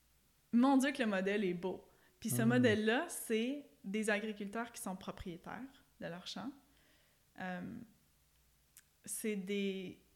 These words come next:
Speaker 1: agriculteurs qui, euh, il y a, il y a un, il y a un,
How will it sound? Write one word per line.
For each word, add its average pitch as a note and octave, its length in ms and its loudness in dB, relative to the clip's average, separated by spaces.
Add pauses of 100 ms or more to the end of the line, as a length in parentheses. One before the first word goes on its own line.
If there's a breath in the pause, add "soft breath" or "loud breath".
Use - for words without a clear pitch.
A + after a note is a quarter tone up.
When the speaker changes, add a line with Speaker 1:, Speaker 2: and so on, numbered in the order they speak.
(140)
Speaker 1:
agriculteurs A3 960 -2
qui, G#3 540 -6
euh, E3+ 420 -8 (1500)
il A3 100 0
y A#3+ 60 6
a, A#3 100 2
il A3 80 0
y A#3 80 4
a A#3+ 100 4
un, C#4 260 4
il A3+ 120 0
y C4 40 2
a C4 220 2
un, - 60 -4